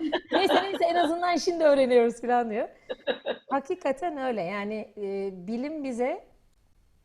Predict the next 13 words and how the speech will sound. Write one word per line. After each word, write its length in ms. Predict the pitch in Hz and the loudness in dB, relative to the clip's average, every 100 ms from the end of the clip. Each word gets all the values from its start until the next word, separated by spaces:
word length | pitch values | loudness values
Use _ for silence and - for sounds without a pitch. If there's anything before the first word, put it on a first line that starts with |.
| _ 196 | _ -4
duvarlar 500 | 233 233 254 285 247 | 2 4 4 0 2
dahil 240 | 226 233 | 2 2
her 280 | - 285 302 | 0 0 0
şeyin 340 | 302 220 254 | 0 -4 -4
yüzde 260 | 254 226 240 | -6 -4 -2
doksan 360 | 233 233 254 247 | -2 -4 -6 -6
dokuz 200 | 269 269 | -6 -6
nokta 260 | 233 240 | -4 -2
dokuz 220 | 214 226 | -4 -4
dokuz 220 | 202 214 202 | -6 -6 -6
dokuz 220 | 226 202 | -6 -6
dokuz 240 | 214 208 | -6 -6
dokuz 240 | 208 269 | -6 -6